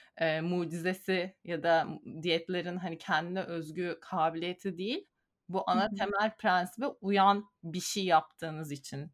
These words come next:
Speaker 1: yani ana temel prensibe uymanıza yardımcı olan bir metot
Speaker 2: Hı hı.
Speaker 1: seçtiğiniz için olur. E, metotlar gelip geçer.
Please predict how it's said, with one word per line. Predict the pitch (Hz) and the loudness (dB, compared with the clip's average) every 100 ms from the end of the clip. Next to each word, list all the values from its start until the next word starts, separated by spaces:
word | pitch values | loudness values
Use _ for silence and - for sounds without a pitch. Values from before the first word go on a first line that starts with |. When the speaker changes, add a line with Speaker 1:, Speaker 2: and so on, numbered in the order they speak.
| - | -8
Speaker 1:
yani | 156 147 | -6 -2
ana | 170 185 | 0 2
temel | 185 180 180 180 | 0 0 0 0
prensibe | 190 170 175 - 165 | 0 -2 -2 -6 -6
uymanıza | 151 175 175 175 175 170 180 175 - - _ _ | -6 -6 -4 -4 -4 2 2 2 -4 -20 _ _
yardımcı | 170 160 156 151 151 165 | 0 0 0 -4 -8 -6
olan | 151 202 330 226 | -2 -2 -2 -2
bir | |
metot | 196 190 196 190 | 0 0 -2 -4
Speaker 2:
Hı | 226 | -2
hı. | |
Speaker 1:
seçtiğiniz | 214 - - 160 135 | -2 -4 -8 -10 -10
için | 135 _ 135 | -10 _ -12
olur. | - - _ - - - - | -10 -14 _ -20 -20 -6 2
E, | 170 | 4
metotlar | 180 190 214 233 226 247 233 | 4 2 2 2 2 4 4
gelip | 208 202 202 - | 4 0 -2 -4
geçer. | 185 190 175 147 175 - | -6 -2 2 2 2 -6